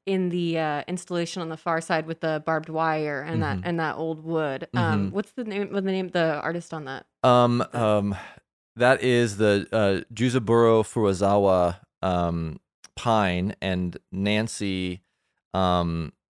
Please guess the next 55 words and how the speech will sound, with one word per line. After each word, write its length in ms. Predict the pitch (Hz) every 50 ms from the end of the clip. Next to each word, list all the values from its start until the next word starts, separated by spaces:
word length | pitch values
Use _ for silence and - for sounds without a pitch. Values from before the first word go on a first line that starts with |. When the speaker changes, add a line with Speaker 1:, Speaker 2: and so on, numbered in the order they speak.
| _ _ _ _ - -
Speaker 2:
or 100 | 123 131
you 140 | 123 131 147
connected 360 | - 180 165 156 147 - 131
us 140 | 117 104 -
to 140 | - 117 107
the 140 | 98 104 92
Isayama 440 | 107 - - 95 92 90 92 90 82
family. 420 | - 85 82 82 85 87 85 - -
Um, 260 | - 107 101 98 92 - _ _ _ -
that 160 | 113 113 147
was 160 | 160 156 139
the 120 | 160 165
one 260 | 147 139 131 127 120 117
that 140 | 113 76
was 160 | 95 104 98 -
stolen. 720 | - - - - 113 107 107 113 113 107 92 82 80 80
We 120 | 87 92
had 180 | 92 101 104 110
that, 240 | 117 110 95 - - _ _ _ -
that 140 | 98 101 -
tree 120 | - 127
was 100 | 113 101 101
actually 240 | 104 104 - 104 92
stolen 440 | - - - - 98 98 98 98 95
in 100 | 90 87
February 520 | - - 107 95 98 98 95 92 90 87 85
of 80 | 80 87
last 340 | 85 85 85 - - -
year. 320 | 85 82 85 101 147 208 - -
Speaker 1:
Oh, 380 | - - 254 240 214 226 214 - _ -
oh, 160 | 247 247 -
Speaker 2:
Um, 200 | 190 - 87 -
Speaker 1:
no, 180 | 208 226 254 - 190
that 200 | - - 220 220
was 120 | 220 202
one 100 | 220 220
of 80 | 208 190
those. 380 | 208 220 262 277 247 117 120 120
Speaker 2:
Mm-hmm, 220 | 113 113 104 -
yeah, 240 | 104 101 98 92 90
we 100 | 95 98
Speaker 1:
Ugh. 40 | 101
Speaker 2:
had 100 | 101 95
a 60 | 92
theft, 420 | 90 - - 98 95 95 92 - 87
and 180 | 87 85 87 87
that 140 | 90 80 80
one 140 | 98 95 92
and 140 | 90 87 87
another 180 | 90 95 98
one 100 | 92 87
were 120 | 90 87 85
taken 600 | - - 101 95 90 - 92 87 85 82 80 - -
in 160 | 85 92 92
February, 720 | - - 110 110 117 107 98 92 90 87 85 85 82 80